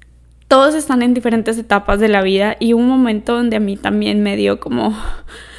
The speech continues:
como ese mini pánico que yo decía, eh, en ese momento no tenía mi pareja, entonces yo decía,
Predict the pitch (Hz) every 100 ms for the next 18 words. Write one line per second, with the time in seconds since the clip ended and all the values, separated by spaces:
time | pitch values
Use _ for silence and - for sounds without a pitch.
0 | - - 233 208 247 277 311 320 269 254
1 | - 220 262 254 247 254 254 254 233 226
2 | 220 - 226 220 214 208 202 190 - -
3 | - - 226 220 214 226 214 214 220 226
4 | 208 208 196 - 208 190 196 196 - 208
5 | 190 196 196 202 208 190 208 190 - 220